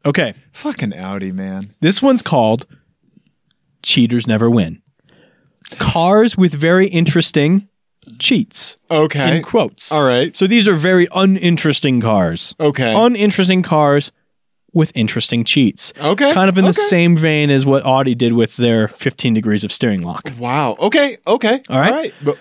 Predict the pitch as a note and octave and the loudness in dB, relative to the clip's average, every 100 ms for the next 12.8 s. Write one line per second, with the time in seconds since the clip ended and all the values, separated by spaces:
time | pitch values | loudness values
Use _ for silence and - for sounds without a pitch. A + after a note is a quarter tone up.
0 | - C#3+ A3 - B3+ G3+ F3 G3+ A#3+ - | -10 -4 -4 -2 -4 -2 -2 -2 -2 -4
1 | F#3+ A3 A#3 E3 E4 D#3+ B2+ A#2+ A#2+ C#3 | -4 -2 -2 -2 -4 -2 -2 -4 -4 -6
2 | D#3 D#3 E3 B3+ - - - B2+ F3 - | -6 -4 -2 -2 -4 -8 -2 0 0 -4
3 | _ _ _ _ - D#3 D#3+ A2 F#2+ F#2+ | _ _ _ _ -4 -2 -2 -4 -6 -4
4 | D3 D#3+ D3+ - F3 G#3+ G3+ - B3+ F#2+ | -2 -2 -4 -2 -2 0 -2 2 2 2
5 | F#2+ F#2 - C3 B2+ A2 D#3+ F#3 _ _ | -4 -6 -6 -6 -2 -2 -2 -4 _ _
6 | - C4+ A3+ G#3 A3 G#3 G3+ - C#3 C#3 | -2 0 2 2 2 2 0 0 0 2
7 | D#3 C3+ B2+ C3+ C#3 F3+ F#3 - - E3 | 0 -2 0 0 2 0 0 -8 -6 -2
8 | D#3 - C3 - - - C#3+ B2 F2+ _ | -2 -4 -6 -8 -12 -2 0 0 -2 _
9 | _ _ _ _ - F3+ C#4+ G#2 - _ | _ _ _ _ -2 2 2 0 -4 _
10 | - B2+ E4 F4+ G#4 A4+ - F#3 C#3+ A2+ | -6 -2 0 2 2 2 0 0 2 0
11 | G2 _ _ _ _ E3+ B3+ - _ A3+ | -4 _ _ _ _ -2 -2 -4 _ -6
12 | - E4 F#4 F#4+ D3+ A#2+ A2 | -4 -2 -2 -2 -4 -2 -2